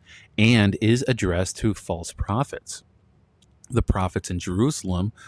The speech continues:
who mislead the people are corrupt because their word can be bought. Therefore, such prophets, seers, and diviners shall be disgraced, put to shame, left in the dark without vision or answer."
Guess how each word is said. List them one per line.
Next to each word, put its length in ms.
who 160
mislead 600
the 80
people 580
are 120
corrupt 480
because 520
their 300
word 440
can 260
be 300
bought. 600
Therefore, 460
such 300
prophets, 520
seers, 600
and 160
diviners 500
shall 340
be 420
disgraced, 720
put 160
to 80
shame, 500
left 240
in 80
the 60
dark 320
without 340
vision 380
or 180
answer." 480